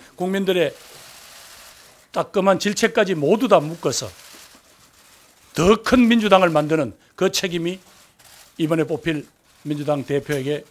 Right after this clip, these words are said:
주어진 것이다. 저는 그렇게 생각을 합니다.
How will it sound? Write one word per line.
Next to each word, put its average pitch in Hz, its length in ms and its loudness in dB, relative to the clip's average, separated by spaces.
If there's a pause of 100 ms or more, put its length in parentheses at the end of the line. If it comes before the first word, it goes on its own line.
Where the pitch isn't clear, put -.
(320)
주어진 143 360 -6
것이다. 127 380 -8 (220)
저는 135 240 -8
그렇게 131 420 -8 (160)
생각을 117 360 -4
합니다. 95 300 -18